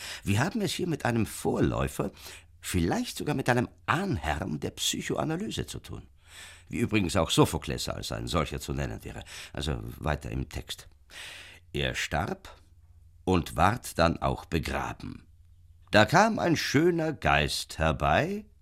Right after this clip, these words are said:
der hatte seinen Stuhlgang frei, wie es denn so Leute haben.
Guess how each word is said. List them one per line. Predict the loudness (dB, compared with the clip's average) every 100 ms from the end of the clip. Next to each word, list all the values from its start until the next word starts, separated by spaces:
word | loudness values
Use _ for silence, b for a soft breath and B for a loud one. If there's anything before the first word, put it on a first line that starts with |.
| -6
der | -4 0
hatte | 0 2 2
seinen | 4 4 2
Stuhlgang | 0 2 4 6 4 4 2 2
frei, | -6 -6 2 4 4 0 -10 B B B B B B B
wie | 0 4 6
es | 4
denn | 4 4 4
so | 4 4
Leute | 4 4 0 0 0 0
haben. | 0 -2 -6 -14 -16